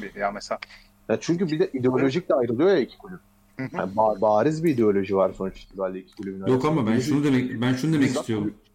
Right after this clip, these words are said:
Speaker 2: kral, kral takımı yani.
Speaker 1: Ben anladım demek istediğini sen.
Speaker 3: Ben şunu çok basit demek istiyorum. Yani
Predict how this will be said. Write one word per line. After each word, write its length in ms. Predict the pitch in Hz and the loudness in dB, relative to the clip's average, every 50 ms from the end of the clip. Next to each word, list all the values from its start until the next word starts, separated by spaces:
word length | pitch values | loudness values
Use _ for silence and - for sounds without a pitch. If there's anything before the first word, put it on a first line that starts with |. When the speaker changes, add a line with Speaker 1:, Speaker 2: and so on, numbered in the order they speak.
| _ - | _ -10
Speaker 2:
kral, 240 | - - - 151 147 - _ _ - | -6 0 0 0 0 0 _ _ -18
kral 300 | - - 139 147 156 - - | -4 2 4 4 4 2 -4
takımı 280 | - - - 101 98 98 | -14 -18 -12 -8 -4 -4
yani. 200 | 92 92 95 92 - _ _ _ _ _ - _ _ _ _ _ - | -2 -2 -4 -8 -12 _ _ _ _ _ -20 _ _ _ _ _ -4
Speaker 1:
Ben 120 | 147 170 | -4 -2
anladım 320 | 175 160 160 165 165 175 160 | -4 -4 -6 -6 -8 -8 -8
demek 200 | 139 123 110 104 | -8 -8 -8 -10
istediğini 420 | - - - 104 95 90 92 - - | -18 -18 -16 -16 -16 -16 -18 -18 -10
sen. 140 | - 110 | -4 -2
Speaker 3:
Ben 100 | 120 131 131 | 0 0 0
şunu 280 | 127 - 160 175 180 175 | 0 0 0 0 0 0
çok 220 | - 160 135 - | -2 -4 -4 -2
basit 220 | 131 120 - - - | -4 -4 -4 -2 -2
demek 200 | 120 120 117 117 | 0 0 0 -2
istiyorum. 300 | - - - 113 110 113 | -4 -4 -2 -2 0 0
Yani 280 | 120 120 123 123 - | 0 0 0 -2 -2